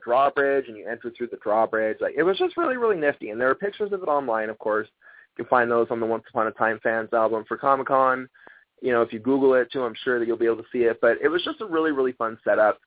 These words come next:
And, you know, I did end up getting the Once Upon a Time pin, so I'm, I'm happy about that, too. Um, Friday was essentially me just kind of walking around the convention center looking at everything. Um,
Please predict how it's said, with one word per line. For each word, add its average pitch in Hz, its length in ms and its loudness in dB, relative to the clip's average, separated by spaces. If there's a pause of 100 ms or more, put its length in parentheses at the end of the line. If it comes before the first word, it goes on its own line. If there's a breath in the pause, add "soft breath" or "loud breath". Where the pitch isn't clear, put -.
(480 soft breath)
And, 117 480 0 (120)
you 123 120 -4
know, 113 120 4
I 127 120 6
did 156 220 2
end 156 120 -2
up 147 140 -2
getting 131 180 -2
the 123 60 -4
Once 120 220 -4
Upon 113 240 -6
a 107 60 -8
Time 104 260 -8
pin, 104 340 -8
so 107 180 -2
I'm, 104 240 -8 (100)
I'm 104 140 -6
happy 107 280 -6
about - 200 -8
that, 92 140 -10 (100)
too. 82 160 -10 (580 loud breath)
Um, 120 440 4 (260)
Friday 240 540 4
was 180 240 -2
essentially 170 640 -8
me 147 340 -8
just 139 240 0 (260)
kind 139 160 2
of 123 140 0
walking 135 400 0
around 120 440 0
the 127 60 -8
convention 120 480 -6
center 117 220 2
looking 113 380 -2
at 120 80 2
everything. 120 640 0 (460 loud breath)
Um, 113 540 2